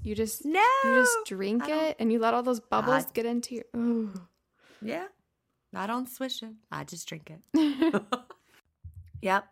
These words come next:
Speaker 2: I just swallow it down. I just, like, tried to see what I did. Yep. I just drank it. Nothing
Speaker 1: Oh, I
Speaker 2: fancy.
Speaker 1: can't.
Speaker 2: Yeah. Do you do that with champagne too?
Speaker 1: Um, I, I'm not a huge champagne fan, actually. Um,
Speaker 2: Okay.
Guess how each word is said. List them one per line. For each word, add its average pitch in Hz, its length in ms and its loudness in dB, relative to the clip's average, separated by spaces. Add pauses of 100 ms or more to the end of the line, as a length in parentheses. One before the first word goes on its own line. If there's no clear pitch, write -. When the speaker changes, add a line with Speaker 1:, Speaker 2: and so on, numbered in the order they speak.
(120)
Speaker 2:
I 165 120 -8
just 170 220 -10
swallow 175 260 2
it 170 80 -2
down. 170 120 0
I 165 80 4
just, 175 320 -8
like, - 300 -4 (640)
tried 165 240 0
to 175 60 -10
see 165 140 -10
what 165 120 2
I 170 100 2
did. 156 260 -6
Yep. 160 160 -4
I 160 80 -4
just 170 160 -8
drank 151 240 -8
it. - 160 -8 (560)
Nothing 165 320 -6
Speaker 1:
Oh, - 40 -10 (100)
I 190 100 -4
Speaker 2:
fancy. 185 220 -8
Speaker 1:
can't. 180 160 -6 (1800)
Speaker 2:
Yeah. 285 240 -2 (120)
Do 233 100 0
you 233 60 2
do 226 140 -4
that 226 160 4
with 220 100 0
champagne 214 560 -4
too? 339 240 -6 (1000)
Speaker 1:
Um, 233 600 0 (380)
I, - 80 -12 (220)
I'm 220 100 2
not 214 140 2
a 208 40 -2
huge 190 220 -6
champagne 185 500 -6
fan, 185 260 -6
actually. 190 560 -6
Um, 240 440 2
Speaker 2:
Okay. 143 220 -4